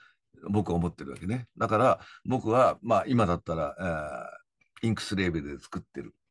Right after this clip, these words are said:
ゴッツンバイブとかコッツンバイブとかね、をよく投入します。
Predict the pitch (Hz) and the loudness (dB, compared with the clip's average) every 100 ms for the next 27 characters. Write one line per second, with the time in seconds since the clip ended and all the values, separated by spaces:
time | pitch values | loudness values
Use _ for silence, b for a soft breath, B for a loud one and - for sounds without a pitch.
0 | _ _ _ _ _ - 87 90 - 107 | _ _ _ _ _ -8 -4 -4 -2 -2
1 | 90 92 69 - - 78 - 95 - - | 2 0 0 -10 -14 -14 -8 -10 -10 -6
2 | 98 87 82 73 - - - - - 151 | 0 0 0 -2 -6 -18 -20 -8 -4 -4
3 | - b b b 170 120 - - 71 69 | -4 b b b 4 4 2 -4 -10 -12
4 | - - - | -18 -20 -20